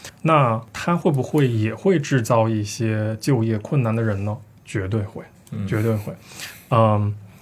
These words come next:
Speaker 1: 就特别是尤其是像我，我觉得我之所以在大学毕业的时候会有这样的一种迷茫，是因为我其实在大学的时候，我喜欢学通识课多于我学专业课。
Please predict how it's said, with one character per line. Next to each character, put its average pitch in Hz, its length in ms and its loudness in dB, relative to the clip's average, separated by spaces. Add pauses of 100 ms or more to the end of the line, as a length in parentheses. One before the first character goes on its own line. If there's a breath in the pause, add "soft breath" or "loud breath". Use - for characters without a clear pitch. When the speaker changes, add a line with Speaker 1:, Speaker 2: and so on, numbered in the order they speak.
(160 loud breath)
Speaker 1:
就 143 240 4
特 156 180 0
别 147 120 4
是 147 120 0
尤 131 80 4
其 139 200 2
是 143 120 0
像 160 160 2
我， 117 220 0
我 110 160 0
觉 117 80 0
得 147 80 2
我 127 100 0
之 160 140 -2
所 165 160 -2
以 117 60 0
在 107 100 -2
大 143 100 0
学 135 140 -2
毕 139 160 -2
业 135 80 2
的 117 100 -2
时 110 140 -6
候 107 320 0
会 113 480 0
有 110 260 -4
这 - 80 -6
样 107 300 0
的 104 100 0
一 110 80 0
种 104 160 -2
迷 101 280 -2
茫， 107 200 -2
是 104 160 -4
因 127 140 0
为 113 220 -2
我 110 260 -10
其 139 160 -4
实 165 100 2
在 156 60 0
大 139 160 0
学 117 80 -2
的 113 100 0
时 113 140 -6
候， 113 160 -2
我 107 160 -2
喜 - 420 -6
欢 139 320 0
学 113 200 -2
通 175 260 -2
识 123 200 -4
课 110 260 -4
多 175 260 -2
于 107 140 -2
我 98 240 -6
学 110 240 -10
专 123 180 -4
业 160 80 -8
课。 - 180 -14